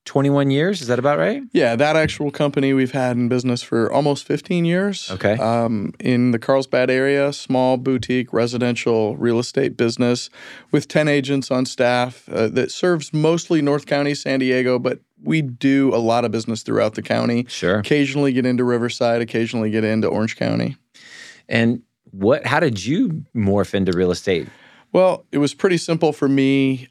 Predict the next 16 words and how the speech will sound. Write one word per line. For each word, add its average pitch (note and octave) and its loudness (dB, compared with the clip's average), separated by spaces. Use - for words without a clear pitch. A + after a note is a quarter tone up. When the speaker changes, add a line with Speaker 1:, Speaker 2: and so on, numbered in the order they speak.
Speaker 2:
Um, A#2 0
in A#2+ 2
my B2 2
first D#3 -2
career, C3+ 2
I A2+ 0
owned A#2+ 0
a A2+ -2
wholesale B2+ 0
business, B2 -2
and A#2 -2
I A#2 0
traveled A#2+ 0
all A#2+ 2
over A2+ -2
the G#2+ -2